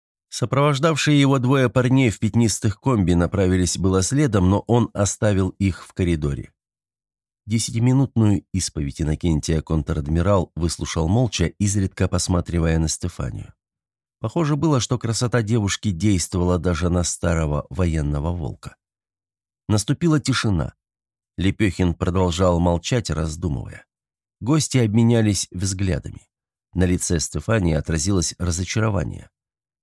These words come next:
Она подумала, что один из руководителей Бора принял рассказ Иннокентия за розыгрыш.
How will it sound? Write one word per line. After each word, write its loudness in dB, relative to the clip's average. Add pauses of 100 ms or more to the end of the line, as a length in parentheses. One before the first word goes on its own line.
Она 2
подумала, 2
что 0
один 2
из 0
руководителей 2
Бора 0
принял 2
рассказ -2
Иннокентия 0
за 0
розыгрыш. -6